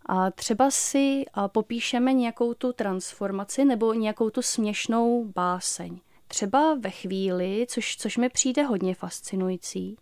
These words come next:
kdy vlastně šaman třeba už, a, dokončil nějakou, nějaký ozdravující rituál a chce zjistit, jestli to na toho člověka opravdu působilo,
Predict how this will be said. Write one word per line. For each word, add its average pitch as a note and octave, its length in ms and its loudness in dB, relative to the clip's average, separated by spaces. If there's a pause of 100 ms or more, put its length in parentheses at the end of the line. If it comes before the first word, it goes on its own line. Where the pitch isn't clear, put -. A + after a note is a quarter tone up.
(280)
kdy G3+ 140 2
vlastně C4+ 500 4 (140)
šaman A#3+ 800 4 (160)
třeba - 300 0
už, A#3+ 380 4
a, F#3 100 2
dokončil B3+ 920 6 (200)
nějakou, G#3+ 720 2
nějaký G3+ 440 -2
ozdravující G#3 760 -2
rituál F#3 760 -4 (400)
a G#3 60 0
chce C4 220 2
zjistit, A#3 460 2
jestli G#3+ 220 -2
to A#3 120 0
na A3 120 2
toho A#3+ 220 0
člověka A3+ 480 0
opravdu A#3 480 0
působilo, F#3 760 -6